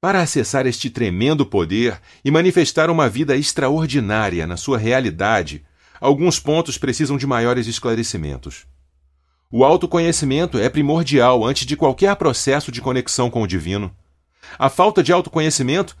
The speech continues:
é o que leva a viver uma realidade problemática, repleta de conflitos internos e externos. Você não é o seu ego.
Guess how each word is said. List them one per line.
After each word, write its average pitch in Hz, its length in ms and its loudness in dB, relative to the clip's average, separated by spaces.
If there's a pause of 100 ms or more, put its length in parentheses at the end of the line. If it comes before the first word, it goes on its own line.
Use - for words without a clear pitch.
(200)
é 151 80 2
o 202 80 6
que 202 160 2
leva 175 280 6
a 165 40 6
viver 165 240 2
uma 165 120 0
realidade 151 460 2
problemática, 107 880 -2 (340)
repleta 160 380 2
de 139 80 -4
conflitos 131 560 0
internos 110 680 0
e 113 120 0
externos. 76 720 -8 (1300)
Você 220 380 4
não 214 240 6
é 170 140 6
o 160 100 6
seu 117 300 0
ego. 101 420 -2